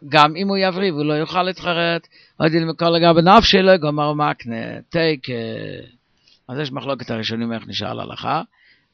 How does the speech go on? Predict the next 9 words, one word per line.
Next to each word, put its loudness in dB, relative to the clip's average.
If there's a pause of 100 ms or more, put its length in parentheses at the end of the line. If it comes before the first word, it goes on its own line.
האם 0
הגדרתו -4 (100)
כספק -8 (220)
איסור, -14
כספקא -10
דאיסורא, -8 (560)
או -6
כספקא -6
דממונא? -2